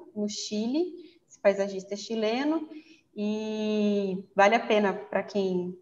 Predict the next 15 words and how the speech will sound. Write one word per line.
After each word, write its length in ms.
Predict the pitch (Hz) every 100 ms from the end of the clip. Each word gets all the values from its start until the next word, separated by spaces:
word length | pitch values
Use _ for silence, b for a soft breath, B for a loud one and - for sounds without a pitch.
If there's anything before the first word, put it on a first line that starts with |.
| _ _ _ -
pra 120 | 190
quem 200 | 196 202
gosta, 480 | 190 208 240 220 -
assim, 220 | - 202
se 140 | 208
interessar, 720 | 208 208 202 202 220 214 226 220
depois 300 | 208 208 202
vai 80 | 220
ter 120 | 220
o 60 |
link 260 | 214 202 208
também 280 | - 202 196
pra 140 | 202
vocês 340 | 202 202 202 202
acessarem. 720 | 202 202 - 202 202 208